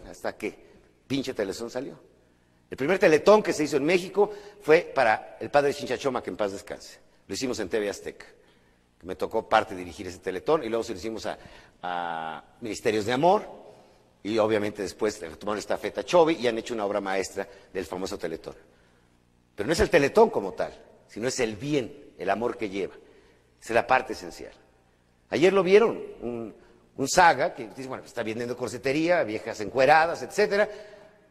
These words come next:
pero no les bastó hacer una marca, construir una marca,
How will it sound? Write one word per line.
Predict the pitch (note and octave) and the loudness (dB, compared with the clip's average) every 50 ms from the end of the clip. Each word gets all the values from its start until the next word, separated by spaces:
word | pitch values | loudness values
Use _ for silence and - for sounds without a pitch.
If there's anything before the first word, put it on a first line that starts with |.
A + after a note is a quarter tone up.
| _ _ | _ _
pero | - F#3 F3+ G3+ | -2 0 2 4
no | B3 C#4 | 6 6
les | C4+ B3 G3 | 6 4 4
bastó | G#3 G3+ D#3+ - - - A#3 B3 A#3 - - - E3+ C#3+ C3 | 4 2 2 2 0 6 6 6 6 6 2 -8 -8 -2 0
hacer | C#3 C#3 - F#3 G#3+ G3 | 0 2 4 4 2 4
una | G3+ G3 F#3 E3+ | 4 4 4 4
marca, | E3 F3 F#3 F#3 E3+ D3 - D#3 | 6 6 6 6 6 4 2 0
construir | - D3+ C#3 C3 - C#3 D#3+ D#3+ | 0 0 -2 -2 -2 -4 -4 -2
una | E3 D#3+ C#3 | -2 -2 0
marca, | C3+ C#3+ D3+ D3+ D#3 C3 - - - A2 B2 | 0 2 4 4 4 2 0 -2 -4 -4 -4